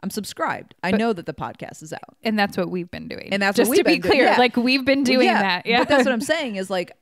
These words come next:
Speaker 1: when I get theirs, I love them. I've been following them for five years, both of them.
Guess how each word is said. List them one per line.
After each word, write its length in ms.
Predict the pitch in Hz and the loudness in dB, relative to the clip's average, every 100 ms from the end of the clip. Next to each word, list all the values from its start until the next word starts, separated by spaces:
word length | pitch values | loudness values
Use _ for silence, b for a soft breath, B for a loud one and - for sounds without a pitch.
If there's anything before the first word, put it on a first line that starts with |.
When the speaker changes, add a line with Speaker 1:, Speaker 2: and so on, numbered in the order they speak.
| - | -10
Speaker 1:
when 200 | 196 202 | -4 -2
I 140 | 190 190 | -2 -2
get 240 | 180 175 | -6 -2
theirs, 320 | 254 262 202 196 | 0 0 0 -2
I 100 | 269 | -2
love 300 | 233 381 202 | -2 -4 -4
them. 180 | 160 170 | -4 -4
I've 100 | 185 | -4
been 140 | 233 | -4
following 460 | - 196 277 220 180 | -4 -4 -4 -6 -8
them 120 | 175 | -10
for 140 | 180 | -12
five 500 | - _ 180 185 196 | -14 _ -4 -4 -4
years, 320 | 180 262 185 | -6 -6 -6
both 320 | - 185 - 180 | -4 -4 -4 -6
of 80 | |
them. 280 | 139 139 160 | -6 -6 -8